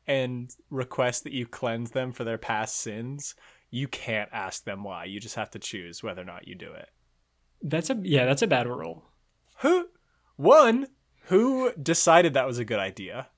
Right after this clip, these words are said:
Speaker 1: And two, who's enforcing this? What?
Speaker 2: And okay, okay, okay. Three, who's, wh-, why as a god are you agreeing to this? Because no,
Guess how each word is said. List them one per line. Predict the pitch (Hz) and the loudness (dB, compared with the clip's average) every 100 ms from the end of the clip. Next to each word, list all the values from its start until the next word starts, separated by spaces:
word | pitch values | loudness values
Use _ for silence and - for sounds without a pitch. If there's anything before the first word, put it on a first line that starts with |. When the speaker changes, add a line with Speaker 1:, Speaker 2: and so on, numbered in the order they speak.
| _ _ _ _ _ _ _ | _ _ _ _ _ _ _
Speaker 1:
And | 175 190 175 | 4 4 2
two, | 320 349 330 302 | 4 6 6 2
who's | - 285 339 349 | -2 6 8 10
enforcing | 381 359 - 269 330 330 214 143 | 6 4 4 8 8 6 4 2
this? | 120 101 - - - - _ _ _ _ _ _ _ _ _ _ _ - - - _ | -2 -6 -8 -8 -10 -14 _ _ _ _ _ _ _ _ _ _ _ -20 -20 -20 _
What? | 175 247 - _ _ - 302 403 - _ _ _ _ _ - _ - | -2 -2 -2 _ _ -18 -16 -16 -20 _ _ _ _ _ -20 _ -4
Speaker 2:
And | 277 | -2
okay, | 285 196 175 | 2 4 4
okay, | 139 123 | 2 -2
okay. | - 123 - _ | -2 -4 -6 _
Three, | - - 175 196 147 120 156 - - _ _ _ _ - - | -10 2 8 8 8 4 -2 -4 -16 _ _ _ _ -6 8
who's, | 254 277 - | 10 10 8
wh-, | - 208 151 151 220 - - | 2 2 2 2 0 -4 -8
why | 160 143 147 196 254 | 2 6 6 6 4
as | 254 190 | 2 2
a | 185 | 0
god | 151 127 127 135 - | 4 6 6 4 2
are | |
you | 131 123 131 | 0 2 2
agreeing | 120 120 113 165 - _ _ _ | 0 -4 -6 -12 -16 _ _ _
to | - | -6
this? | 135 165 - - _ | -6 -12 -18 -20 _
Because | 165 190 226 190 - - | 4 6 4 4 -10 -8
no, | 170 160 170 269 330 320 226 | 0 6 10 10 8 4 4